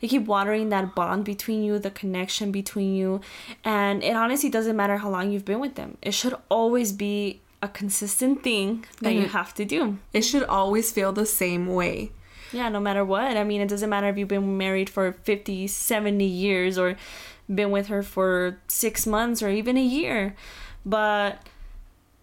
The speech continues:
Speaker 1: it can even be as simple as writing a little sticky note message and sticking it up on a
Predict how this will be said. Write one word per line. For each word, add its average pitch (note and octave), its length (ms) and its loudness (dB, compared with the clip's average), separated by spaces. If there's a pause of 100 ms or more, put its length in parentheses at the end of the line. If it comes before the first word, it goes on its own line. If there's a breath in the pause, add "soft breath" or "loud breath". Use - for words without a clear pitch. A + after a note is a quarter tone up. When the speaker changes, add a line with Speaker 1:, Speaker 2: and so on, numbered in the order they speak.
Speaker 1:
it B3+ 120 2
can D4+ 140 4
even D#4 220 6
be C4+ 300 4
as G#3+ 200 -2
simple G#3 680 2
as F#3+ 520 2
writing G3 640 2
a F#3+ 60 2
little F#3+ 220 4
sticky F#3+ 380 -4
note F3+ 200 0
message F3+ 560 0
and E3+ 200 -4
sticking A3 460 0
it F#3+ 120 2
up F#3 300 2
on F3+ 160 -2
a F3 280 -4